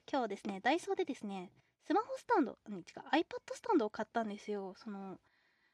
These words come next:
歌とかを録音する際にiPad立てておくのが欲しいなって思って。私、その、機材をあんまり持ってないので、本当にもう、このマイクと、あとは、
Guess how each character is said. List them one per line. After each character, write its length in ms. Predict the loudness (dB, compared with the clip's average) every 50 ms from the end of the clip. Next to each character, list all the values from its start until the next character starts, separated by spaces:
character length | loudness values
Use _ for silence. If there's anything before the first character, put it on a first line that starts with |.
| _ -14
歌 200 | -12 -8 -6 -2
と 120 | 0 2
か 140 | 4 4 4
を 60 | 2
録 240 | 2 0 -2 0 0
音 120 | 2 2 2
す 120 | 0 0
る 100 | -2 0
際 220 | 0 0 0 0
に 360 | -2 -4 -6 -4 -4 -6 -6 -2
iPad 460 | 0 2 2 2 2 0 0 0 -2 -4
立 180 | -4 -4 -2
て 140 | 0 0 -2
て 160 | 0 2 0
お 80 | 0 0
く 160 | -2 -6 -8
の 140 | -8 -8 -8
が 120 | -8 -8 -8
欲 100 | -8 -8
し 220 | -6 -4 -4 -4
い 40 | -4
な 120 | -6 -8 -12
っ 20 |
て 180 | -12 -14 -16 -16
思 140 | -16 -16
っ 20 | -20 _ _
て。 180 | -18 -18 -18 -18 -16
私、 340 | -8 -4 -4 -2 0 0 -2
そ 140 | -2 -2 -4
の、 280 | -2 -2 -4 -4 -4 -6 _ _ _ _ _ _ _ _ _
機 120 | -6 -2
材 260 | 2 4 4 4 4
を 100 | 2 0
あ 40 | -2
ん 80 | -4 -4
ま 100 | -4 -4
り 120 | -4 -4
持 100 | -6 -6
っ 60 | -8 _ _ _ _ _
て 100 | -10 -8
な 140 | -8 -8 -8
い 80 | -8 -10
の 120 | -10 -8
で、 260 | -6 -6 -6 -6 -6 -10 -16 -20 -18 -18 -18 -18 -20 -12 _ 0
本 140 | 0 2
当 100 | 2 2
に 160 | 2 2 2 2
も 160 | 0 -2 -4 -4
う、 40 | -2
こ 120 | 0 0
の 100 | 2 2
マ 180 | 2 2 2 2
イ 60 | 0
ク 160 | -4 -8 -20 -18
と、 440 | _ -4 -2 -2 -2 -2 -6 -10 -16 _ _ _ _ _ _ _ _ _ _ _ -16
あ 80 | -10
と 200 | -4 -2 -2 0
は、 280 | 0 0 0 0 -2 -4